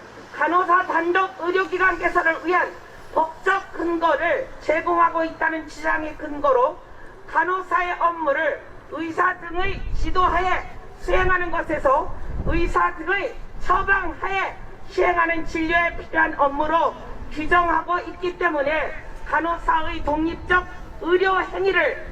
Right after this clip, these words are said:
시도하는 것이라는 주장을 하고 있습니다. 그러나 국회 보건복지위원회 검토 보고서에서는 해당 규정으로 인한 실제적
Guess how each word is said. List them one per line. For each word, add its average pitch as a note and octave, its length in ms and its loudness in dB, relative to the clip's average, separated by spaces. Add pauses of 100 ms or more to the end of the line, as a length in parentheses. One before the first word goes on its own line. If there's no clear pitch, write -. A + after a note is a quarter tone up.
(100)
시도하는 F4 560 4
것이라는 D4+ 540 -2
주장을 C#4 400 -2
하고 B4 160 -6
있습니다. - 420 -10 (500)
그러나 G4 480 4 (540)
국회 F#4+ 460 2
보건복지위원회 F4+ 1080 2
검토 D#4+ 460 2
보고서에서는 D4+ 840 2 (480)
해당 F#4+ 600 0
규정으로 F#4 500 0
인한 F4 280 2
실제적 F4 560 0